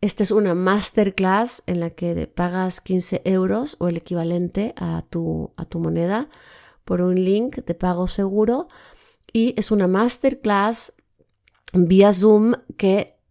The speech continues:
pues, vamos a hablar, a charlar sinceramente sobre el apego ansioso y qué hacer con él. Esto quería recordártelo, porque este es-, episodio lo vas a escuchar hoy jueves y, am, el, la charla es el sábado. Charla masterclass.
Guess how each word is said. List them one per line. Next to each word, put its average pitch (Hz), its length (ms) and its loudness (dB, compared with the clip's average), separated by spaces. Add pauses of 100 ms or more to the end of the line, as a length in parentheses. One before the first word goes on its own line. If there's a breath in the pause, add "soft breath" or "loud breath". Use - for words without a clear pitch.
(140)
pues, - 240 0
vamos 170 220 -2
a 190 40 -2
hablar, 165 340 -4 (100)
a 156 80 -6
charlar 160 520 -4
sinceramente 160 840 -4 (440 loud breath)
sobre 185 280 2
el 170 80 2
apego 180 260 2
ansioso 175 420 0
y 214 80 -4
qué 175 120 -6
hacer 147 340 -2
con 147 160 -8
él. 135 300 -14 (840 soft breath)
Esto 180 280 -4
quería 170 240 2
recordártelo, 143 760 -2
porque - 500 -4 (120)
este 170 260 0
es-, 175 140 0
episodio 185 640 2
lo 151 80 0
vas 160 180 2
a 170 40 0
escuchar 175 380 0
hoy 185 140 2
jueves 208 680 0 (540)
y, 220 440 -2
am, 160 960 -2 (800)
el, 165 240 0
la 160 140 -2
charla 170 320 -2
es 165 100 -2
el 151 80 -2
sábado. 151 520 -6
Charla 190 380 4
masterclass. 165 840 0